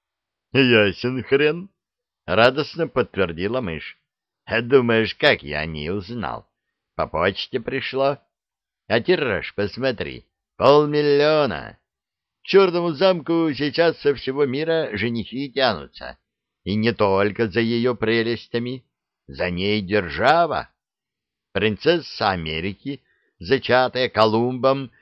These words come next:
от любимой жены Монтесумы,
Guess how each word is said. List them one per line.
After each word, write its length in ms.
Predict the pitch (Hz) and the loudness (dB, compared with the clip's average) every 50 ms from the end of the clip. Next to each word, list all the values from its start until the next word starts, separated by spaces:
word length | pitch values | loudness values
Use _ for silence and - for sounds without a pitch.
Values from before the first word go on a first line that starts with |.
| _ _ | _ _
от 240 | - 107 110 - 107 | 0 0 0 0 -4
любимой 420 | 107 110 107 117 117 117 117 110 | -6 -4 -2 -2 0 0 0 -2
жены 400 | 92 76 104 107 110 113 117 120 | -2 0 -2 0 0 0 -2 -2
Монтесумы, 1080 | 110 110 113 113 95 - - 113 117 - - - 107 107 113 113 117 117 120 127 123 | -2 -2 -2 -4 -6 -4 -2 -2 -2 -2 -4 -4 -2 -2 -2 -2 -4 -4 -6 -8 -10